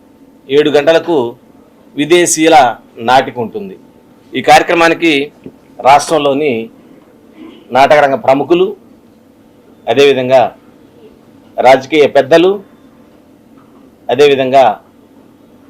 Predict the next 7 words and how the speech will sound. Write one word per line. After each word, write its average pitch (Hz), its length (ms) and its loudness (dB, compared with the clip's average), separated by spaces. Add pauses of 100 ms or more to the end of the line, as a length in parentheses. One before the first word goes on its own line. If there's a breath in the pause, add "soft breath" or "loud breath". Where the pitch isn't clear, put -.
(720)
భా-, 139 300 4
మన 131 420 0 (120)
ఆంధ్ర 190 320 2
రాష్ట్రంలో 160 880 2 (1080)
డెబ్భై 143 500 0
కళా 156 280 4
పరిషత్తులు, 139 640 -4